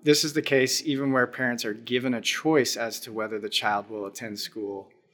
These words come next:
in person or remotely. So I know that's common around the country right now. If the employee chooses for the child to attend school remotely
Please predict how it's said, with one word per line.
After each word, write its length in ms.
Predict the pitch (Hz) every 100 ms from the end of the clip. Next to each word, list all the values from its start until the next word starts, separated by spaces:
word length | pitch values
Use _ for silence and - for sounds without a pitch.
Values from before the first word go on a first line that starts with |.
| _ 127
in 160 | 107
person 340 | 95 101 - 104
or 100 | 98
remotely. 400 | 98 98 - 92
So 160 | -
I 60 | 110
know 140 | 110
that's 240 | 110 110 -
common 480 | - 131 127 117
around 240 | 107 107 107
the 80 | 107
country 340 | 117 101 113
right 180 | 104 101
now. 340 | 101 98 101 _ _ _ _ _ _
If 320 | 139 131 -
the 200 | - 131
employee 440 | 123 117 143 127 117
chooses 600 | 117 - 151 143 143 -
for 100 | 135
the 100 | 123
child 380 | 120 131 120 117
to 140 | 123
attend 360 | 113 - 120 117
school 280 | - 123 110
remotely 600 | 113 117 120 113 110 -